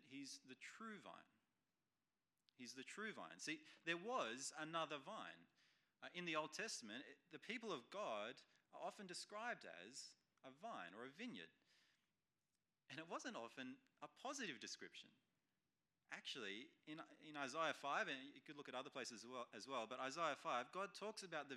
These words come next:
vineyard he lovingly planted and cared for. God, God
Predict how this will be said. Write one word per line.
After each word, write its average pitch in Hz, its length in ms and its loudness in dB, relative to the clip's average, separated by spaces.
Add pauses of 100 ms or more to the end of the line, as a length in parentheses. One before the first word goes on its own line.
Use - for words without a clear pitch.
vineyard 180 320 -4
he 131 80 -6
lovingly 190 640 -6
planted 208 480 -4
and 120 240 -2
cared 165 240 2
for. 202 240 -8 (960)
God, 151 240 -4
God 151 160 0